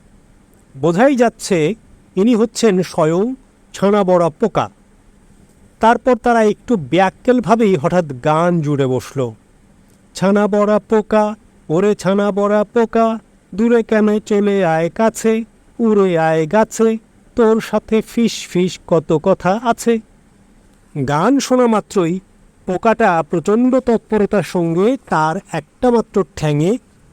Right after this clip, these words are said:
তিরিং বিড়িং, তিরিং বিড়িং, তিরিং বিড়িং লাফাতে লাফাতে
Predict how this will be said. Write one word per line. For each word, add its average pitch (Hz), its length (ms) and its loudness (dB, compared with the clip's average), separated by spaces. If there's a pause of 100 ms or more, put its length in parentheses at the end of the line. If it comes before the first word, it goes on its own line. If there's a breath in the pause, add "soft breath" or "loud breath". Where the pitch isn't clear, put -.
(380)
তিরিং 247 580 0
বিড়িং, 202 440 0
তিরিং 208 460 0
বিড়িং, 226 400 0
তিরিং 208 380 0
বিড়িং 220 320 0
লাফাতে 180 460 -2
লাফাতে 202 500 0